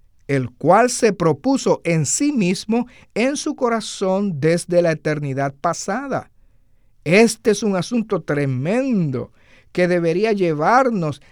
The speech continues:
a que abramos nuestro ser al Señor y le digamos: "Señor, deseo ver esta visión. Señor, abre mis ojos para que pueda ver lo que Pablo vio respecto a la iglesia".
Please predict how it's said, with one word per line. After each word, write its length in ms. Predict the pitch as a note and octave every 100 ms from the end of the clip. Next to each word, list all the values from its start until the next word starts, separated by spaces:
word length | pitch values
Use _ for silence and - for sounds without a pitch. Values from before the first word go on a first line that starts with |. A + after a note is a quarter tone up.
| -
a 160 | D#3+
que 220 | - D#3+
abramos 760 | D3+ C#3 B2+ C3 F3 C4 C4 -
nuestro 580 | F#3+ G3 F3 - D#3 C3
ser 560 | - - A#3+ B3+ A#3+ -
al 240 | F#3 G#3
Señor 1000 | - - E3+ D3 C#3 G3 D4 C#4+ E3 C3 - -
y 140 | - F#3+
le 140 | F#3+
digamos: 640 | F3+ D3+ F3 A#3 F#3 C3+ - _ _
"Señor, 1160 | - - G#3+ G3 F3+ F3 B3 E4+ E4+ C#4+ F#3+ C3+
deseo 920 | B2 F3 F3 - - - G#4 G#4+ C#4
ver 200 | A3+ A3
esta 240 | G3+ - F3+
visión. 720 | D#3 - F#3+ G#3 F3 A2 A2+ _ _ _ _
Señor, 1000 | - - A3+ G#3 A3+ D#4 E4+ B3+ F3 - _
abre 400 | - F#4 G#4 D#4+
mis 260 | A3+ F3 -
ojos 420 | C#4+ C4+ A3+ - - -
para 320 | - E3 D#3 D3
que 240 | - E3
pueda 460 | - C#4+ E4+ C#4 G3
ver 260 | A3+ B3
lo 180 | A3+ F3
que 200 | - D3+
Pablo 680 | C#3+ - G4+ G4+ B3+ A#3 G#3+
vio 300 | F#3 G3+ A3+
respecto 720 | G#3+ D#3 - - F#3+ G3+ -
a 40 |
la 140 | F#3+ E3
iglesia". 680 | C#3 E3 G3 - D3+ A#2